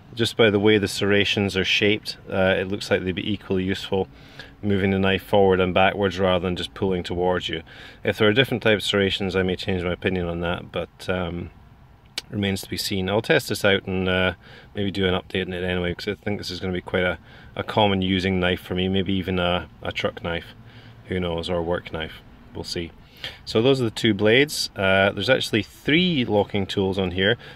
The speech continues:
I'm just gonna pause the camera a second while I open up everything else, and then I'll come back. Okay, here we are, guys. Here's the other tools on this knife. We have the piercing awl there, not with the needle eye.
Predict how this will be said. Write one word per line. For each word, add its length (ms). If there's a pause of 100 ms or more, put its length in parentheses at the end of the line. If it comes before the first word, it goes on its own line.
(140)
I'm 40
just 100
gonna 100
pause 260
the 60
camera 300
a 40
second 360
while 140
I 40
open 260
up 140
everything 320
else, 360
and 300
then 120
I'll 120
come 200
back. 260 (1700)
Okay, 300
here 120
we 80
are, 140
guys. 380
Here's 280
the 240
other 180
tools 580 (200)
on 320
this 160
knife. 380
We 100
have 280
the 300 (100)
piercing 600
awl 440
there, 360
not 300
with 260
the 200
needle 320
eye. 320